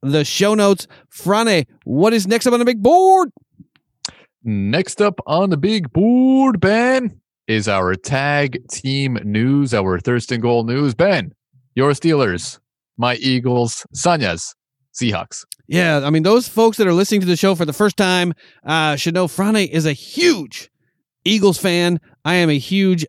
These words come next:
Speaker 1: Steelers fan, and Sanya is a huge Seahawks fan, and we don't hide it.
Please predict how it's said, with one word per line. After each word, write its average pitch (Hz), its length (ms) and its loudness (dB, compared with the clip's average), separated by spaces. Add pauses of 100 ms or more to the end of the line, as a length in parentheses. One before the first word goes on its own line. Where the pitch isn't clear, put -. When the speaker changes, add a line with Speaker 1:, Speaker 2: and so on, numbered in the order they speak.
Speaker 1:
Steelers 185 500 -2
fan, 156 360 0
and 135 200 -4
Sanya 170 360 -2
is 143 160 -4
a 143 60 -2
huge 160 440 0 (400)
Seahawks 190 580 0
fan, 160 300 0
and 151 100 2
we 151 100 2
don't 190 400 0 (180)
hide 185 340 -4
it. 185 100 -2